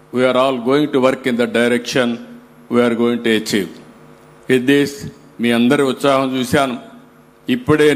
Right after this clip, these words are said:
నేషనల్ హైవే చూసినప్పుడు మీరంతా కూడా రెండు గంటలకు వచ్చారు, ఆరు గంటలు ఇక్కడ కూర్చున్నారు. ఈ ఆరు గంటలు కూర్చున్న దానికి ఒక్కసారి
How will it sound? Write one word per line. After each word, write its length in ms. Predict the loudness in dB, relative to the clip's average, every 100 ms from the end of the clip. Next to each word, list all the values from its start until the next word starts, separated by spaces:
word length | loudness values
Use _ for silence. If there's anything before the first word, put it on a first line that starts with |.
| 2
నేషనల్ 360 | 0 0 0 2
హైవే 200 | 2 0 -2
చూసినప్పుడు 540 | -4 0 0 0 0 -2 -4 -14 -20 -20 -20 _ _ _ _ _ _ _ _ _ _ _ _ _ _ _ _ _ _ _ _ _ _ _ _ 0
మీరంతా 440 | 2 2 0 2 2
కూడా 140 | 2 2
రెండు 180 | 2 0 0
గంటలకు 300 | -2 0 0
వచ్చారు, 380 | 0 2 2 0 -4 -14 -20 -20 -20 _ _ _ _ _ _ _ -2
ఆరు 380 | 2 4 4 2 2
గంటలు 360 | -2 0 2 2 0 -8 -18
ఇక్కడ 180 | -4 0
కూర్చున్నారు. 640 | 2 0 0 0 2 0 -4 -10 -20 -20 _ _ _ -2 2
ఈ 20 | 4 4
ఆరు 180 | 4 2
గంటలు 240 | 2 0 0 0
కూర్చున్న 340 | 0 0 2 2
దానికి 200 | 2 0 -2
ఒక్కసారి 560 | -2 -2 2 2 2